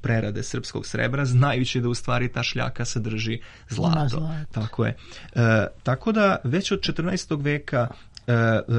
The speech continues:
Speaker 1: dolazi do te, do nekakvog usložnjavanja, do disperzije,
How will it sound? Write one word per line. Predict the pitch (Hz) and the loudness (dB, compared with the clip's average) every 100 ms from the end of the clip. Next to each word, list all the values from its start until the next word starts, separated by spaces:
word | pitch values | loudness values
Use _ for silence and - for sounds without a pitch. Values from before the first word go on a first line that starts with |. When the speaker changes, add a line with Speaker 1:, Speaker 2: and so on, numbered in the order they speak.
| 113 110 - - | 2 -2 -6 -8
Speaker 1:
dolazi | 117 120 127 127 127 | -2 0 2 2 2
do | 120 | 0
te, | 113 - 120 117 - - - - | -2 0 2 2 -2 -10 -10 -2
do | 135 | 2
nekakvog | 127 120 120 120 | 4 4 2 2
usložnjavanja, | 123 - 123 117 117 117 143 160 151 | 2 2 2 4 4 4 4 2 2
do | 123 | 0
disperzije, | 107 - 123 117 113 127 160 185 | 0 -2 0 2 2 2 2 0